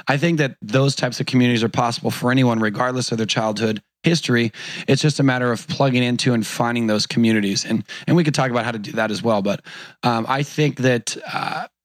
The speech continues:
although maybe some people tolerate not having a thousand best friends or whatever you wanna call it, or even a handful of them, uh, that that can be found if you're shopping in the right place, so to speak.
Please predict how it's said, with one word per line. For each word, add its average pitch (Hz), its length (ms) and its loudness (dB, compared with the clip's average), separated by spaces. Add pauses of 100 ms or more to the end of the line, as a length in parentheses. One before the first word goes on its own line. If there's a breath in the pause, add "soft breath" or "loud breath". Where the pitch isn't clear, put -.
(400)
although 135 240 4
maybe 131 240 4
some 131 200 0
people 123 200 0
tolerate 123 680 0 (160)
not 123 240 -2
having 143 380 0 (580)
a 156 380 -4
thousand 135 400 2
best 127 220 -2
friends 135 260 2
or 127 60 4
whatever 123 280 0
you 123 120 0
wanna 117 160 0
call 127 240 2
it, 127 40 4
or 113 60 2
even 127 220 0
a 110 60 -2
handful 123 460 0
of 107 140 0
them, 110 240 0 (380 loud breath)
uh, 120 100 2
that 120 160 2
that 123 240 -2
can 131 320 0
be 117 160 4
found 117 580 0 (280)
if 156 240 0
you're 127 320 2
shopping 135 560 0
in 120 60 2
the 113 80 2
right 110 220 -2
place, 110 440 0
so - 180 -8
to 104 80 -4
speak. - 380 -10